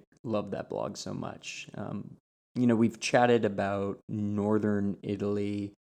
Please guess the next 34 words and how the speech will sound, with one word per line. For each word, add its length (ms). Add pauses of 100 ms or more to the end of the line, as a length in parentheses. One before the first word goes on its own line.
(140)
a 60
fair 300
bit, 400
uh, 180
kind 160
of 80
focusing 440
on 200
sparkling 480
wine 300
like 220
Prosecco 880
and 140
Lambrusco. 840 (520)
Um, 560 (100)
but 240
there's 160
another 420
sparkling 600
wine 600
that's 400
very 300
near 240
and 120
dear 160
to 80
your 160
heart 420
from 220
northern 340
Italy, 300
and 100
that's 500
Franciacorta. 760